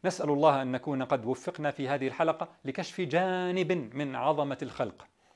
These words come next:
يحثكم على مزيد من التأمل، استجابة لأمر الخلاق العليم القائل: "أولم ينظروا في ملكوت السماوات والأرض وما خلق الله من شيء، وأن عسى أن يكون قد اقترب أجلهم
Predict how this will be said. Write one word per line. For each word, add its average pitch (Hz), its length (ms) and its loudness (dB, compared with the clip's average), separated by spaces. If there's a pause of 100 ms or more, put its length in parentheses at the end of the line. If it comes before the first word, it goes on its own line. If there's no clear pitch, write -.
(600)
يحثكم 147 600 -2
على 123 220 2
مزيد 139 360 -2
من 127 180 -2
التأمل، 135 560 -4 (480)
استجابة 165 760 4
لأمر 143 420 -2
الخلاق 143 460 0
العليم 127 380 0
القائل: 127 600 2 (640)
"أولم 202 320 10
ينظروا 160 480 2
في 156 220 -4
ملكوت 131 460 -2
السماوات 120 800 -4
والأرض 120 540 0
وما 156 420 0
خلق 175 440 2
الله 123 560 0
من 123 320 -8
شيء، 135 460 -6 (680)
وأن 156 260 4
عسى 147 460 6 (180)
أن 165 60 4
يكون 131 600 -4
قد 123 260 -6
اقترب 131 540 -4
أجلهم 113 720 -4